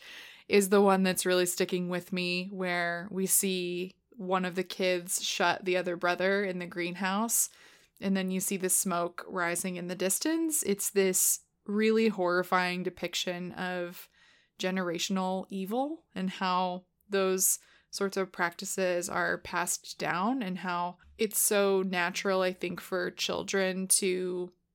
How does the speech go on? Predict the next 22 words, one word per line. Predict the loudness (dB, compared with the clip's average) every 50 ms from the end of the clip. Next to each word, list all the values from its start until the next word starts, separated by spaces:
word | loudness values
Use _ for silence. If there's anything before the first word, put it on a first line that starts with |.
| _ -4
mimic | -2 0 0 0 0 0 -2 -2 -2
what | -4 -2 -2
their | -2 -4 -4
parents | -2 -2 -2 0 0 0 -2 -2 0
are | 0 -2
doing, | 0 0 0 0 0 0 -2 -2 -4 -6 -8 _ _ _ _ _ _ _ _ _ _ -8
and | -4 -2 -2 -2 -2 -2 -2 -2 0 0 -2 -2 -2 _
sometimes | -6 -4 -2 -2 -2 -4 -4 -4 -4 -4 -4 -6
without | -6 -2 0 0 2 2 2
even | 0 0 0 -2 -2 -2 -4 -8 -10 _ _ _ _ _ _ -8
knowing | -6 -4 -4 -4 -4 -6 -6 -6 -8
it. | -8 -10 -10 -14 _ _ -6
And | -4 -2 -2 -2 -4 -6 -6 -8 -8 -8 -10 -14 -20 -20 -20 -20 _ _
it's | -4 -2 -2 -2 -2
just | -2 -2 -4 -2
this | 0 0 0 0 -2 -4 -8
really | -10 -10 -8 -6 -4 -2 -2 -2 -2 -4
creepy, | -4 -4 -2 -2 -2 0 0 0 0 2 2 0 -2 -4 -4
unsettling | -4 -4 -4 -2 0 0 2 2 2 2 2 0 0 -2
depiction | -4 -4 -6 -4 -4 -2 -2 0
of | 0 -2 -2 -2
that. | -2 -2 -2 -4 -4 -8